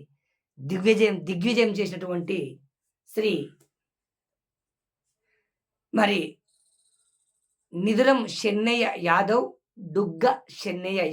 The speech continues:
యాదవ్, డుగ్గా కొడుతున్నందుకు, డుగ్గా చె-, డుగ్గా అని ఎందుకు అంటారో నాకు కూడా తెలియదు, ఈ మధ్య తెలిసింది. డుగ్గా వాయిస్తున్నందుకు డుగ్గా చెన్నయ్య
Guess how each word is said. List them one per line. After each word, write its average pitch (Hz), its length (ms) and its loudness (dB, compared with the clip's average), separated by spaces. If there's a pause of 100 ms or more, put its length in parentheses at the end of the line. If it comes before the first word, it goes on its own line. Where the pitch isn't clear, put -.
యాదవ్, 160 360 0 (380)
డుగ్గా 175 500 0
కొడుతున్నందుకు, 185 540 -6
డుగ్గా 175 320 0
చె-, 208 180 -6
డుగ్గా 180 280 -2
అని 214 140 0
ఎందుకు 190 180 -4
అంటారో 190 200 -4
నాకు 170 140 -4
కూడా 170 100 -8
తెలియదు, 175 320 -8
ఈ - 100 -6
మధ్య 160 220 -10
తెలిసింది. 165 340 -14 (460)
డుగ్గా 180 380 2
వాయిస్తున్నందుకు 180 760 -2 (100)
డుగ్గా 156 280 -4
చెన్నయ్య 151 320 -8